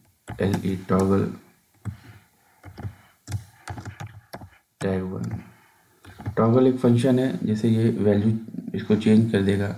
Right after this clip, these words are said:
ज़ीरो होगा तो वन कर देगा और वन होगा तो ज़ीरो हो जाएगा। ओके, इसी प्रकार से दूसरा tag two के लिए बनाते हैं, तो इसको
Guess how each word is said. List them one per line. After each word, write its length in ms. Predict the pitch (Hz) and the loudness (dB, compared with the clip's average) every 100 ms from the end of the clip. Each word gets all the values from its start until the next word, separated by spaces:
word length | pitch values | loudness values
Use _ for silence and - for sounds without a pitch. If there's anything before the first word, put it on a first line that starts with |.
| - | -6
ज़ीरो 280 | 98 113 117 | 2 4 6
होगा 200 | 117 113 | 4 2
तो 80 | 107 | 0
वन 220 | 101 113 | 2 2
कर 140 | 113 110 | 2 2
देगा 280 | 107 107 107 | 2 0 -2
और 220 | - 98 | -4 -4
वन 240 | 95 123 | 2 4
होगा 200 | 120 117 | 4 4
तो 140 | 113 110 | 0 -2
ज़ीरो 240 | 101 98 | -2 -2
हो 100 | 98 | -2
जाएगा। 380 | 92 95 95 110 - _ _ _ _ _ _ _ _ _ _ _ _ _ _ _ _ _ _ _ | -4 -6 -6 -12 -20 _ _ _ _ _ _ _ _ _ _ _ _ _ _ _ _ _ _ _
ओके, 380 | 101 92 95 95 - - _ _ _ _ _ _ _ _ _ _ - | -6 -4 -2 -2 -6 -18 _ _ _ _ _ _ _ _ _ _ -6
इसी 200 | 107 113 131 | 0 2 2
प्रकार 200 | 127 123 | 2 2
से 100 | 123 | 4
दूसरा 320 | 107 107 127 120 113 - - | 2 2 4 2 0 -8 -2
tag 200 | 110 107 | 0 2
two 120 | 117 | 0
के 60 | 117 | 4
लिए 100 | 113 | 4
बनाते 320 | 110 107 107 | 6 4 4
हैं, 80 | 107 | 4
तो 80 | 107 | 2
इसको 340 | 107 110 107 | 2 2 2